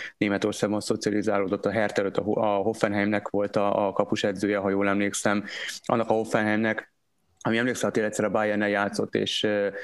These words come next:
és a, a klubtulaj, ö, ellen, ö, igen komolyan tüntetek a nézőtérről, és az egész mérkőzést beszüntették, és, ö, és a Bayern játékosok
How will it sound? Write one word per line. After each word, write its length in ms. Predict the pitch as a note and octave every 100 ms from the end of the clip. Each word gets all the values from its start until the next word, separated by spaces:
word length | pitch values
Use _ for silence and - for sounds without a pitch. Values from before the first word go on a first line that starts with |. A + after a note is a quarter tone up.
| - -
és 220 | - -
a, 300 | G#2+ G2+ G#2+
a 60 | G2+
klubtulaj, 640 | - A2+ - G#2 G2 G2 -
ö, 100 | A2
ellen, 640 | G#2 G2+ G#2 G2 G2 F#2+ -
ö, 240 | G#2 G2+
igen 260 | G2 G#2+ G2
komolyan 300 | G2 G#2 F#2+
tüntetek 400 | A2 G2+ G2+ G#2
a 60 |
nézőtérről, 800 | G#2 G#2 G#2 G2+ - G2+ G#2+ A2 - - -
és 100 | G#2+
az 60 |
egész 220 | G#2+ G2+ A2+
mérkőzést 440 | G2+ G2+ G2 F2+
beszüntették, 800 | G2+ - G2+ F#2 G2+ - G#2+ G#2+
és, 440 | - G2+ G2 -
ö, 120 | G#2+ G2+
és 240 | G2+ -
a 40 |
Bayern 300 | G2 G2+ G2
játékosok 720 | G2 G2 G2 F#2+ G2+ A#2 G#2